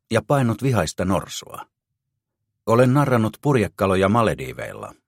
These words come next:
ja ollut jahdissa metsästäjäkeräilijöiden kanssa Malesiassa. Minut on pidätetty Laosin takamailla ja ryöstetty Romaniassa. Olen esiintynyt katutaiteilijana Reeperbaanilla ja tanssinut Burmassa henkien kanssa.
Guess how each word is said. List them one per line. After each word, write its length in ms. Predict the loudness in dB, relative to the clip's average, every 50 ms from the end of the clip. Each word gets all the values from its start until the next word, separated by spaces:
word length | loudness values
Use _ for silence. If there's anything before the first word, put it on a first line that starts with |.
| _ _ -2
ja 140 | 0 2 2
ollut 220 | 2 0 0 0
jahdissa 400 | 0 0 0 0 -2 -2 -2 -2
metsästäjäkeräilijöiden 1200 | -2 -2 -2 -4 -6 -6 -4 -2 -2 -2 -2 0 0 0 0 0 0 0 0 -2 -2 -4 -4 -4 -2
kanssa 300 | -2 -2 -2 -2 -2 0
Malesiassa. 760 | 0 0 -2 -4 -8 -12 -14 -14 -14 -14 -14 -14 -14 -14 -16 -20 -20 _ _ _ _ _ _ _ _ _ _ _ _ _ _ _ _ _ _ _ _ _ _ _ _ _ _ _ _ _ _ _ _ _ -10
Minut 320 | -8 -4 -4 -4 -2 0 2
on 140 | 2 2 2
pidätetty 540 | 4 4 4 4 4 0 -4 -2 -2 0 2
Laosin 420 | 4 4 4 2 2 -2 -2 0
takamailla 520 | 0 0 0 0 0 -2 -2 -2 -2 -2 0
ja 140 | 0 0
ryöstetty 480 | 2 2 0 0 -2 -4 -6 -4 -2 0
Romaniassa. 760 | 2 2 0 -2 -6 -14 -16 -16 -14 -12 -12 -10 -12 -12 -16 -20 _ _ _ _ _ _ _ _ _ _ _ _ _ _ _ _ _ -2
Olen 220 | 2 2 2 4
esiintynyt 520 | 2 2 0 -2 -2 0 -2 -2 -2 -2 -2
katutaiteilijana 920 | 0 0 0 0 -2 -2 -2 -2 -2 -2 -2 -2 0 0 2 2 2 2
Reeperbaanilla 880 | 2 2 0 -2 -6 -8 -8 -10 -10 -12 -12 -12 -14 -14 -12 -12 -14 -14 _ _ -6
ja 100 | -4 0
tanssinut 460 | 2 2 2 2 2 0 0 0 -2 0
Burmassa 440 | 0 2 2 2 2 0 -2 -2 -2
henkien 560 | -2 0 0 -2 -4 -6 -12 -14 -14 -14 -14
kanssa. 520 | -12 -12 -12 -12 -12 -14 -14 -14 -16 -18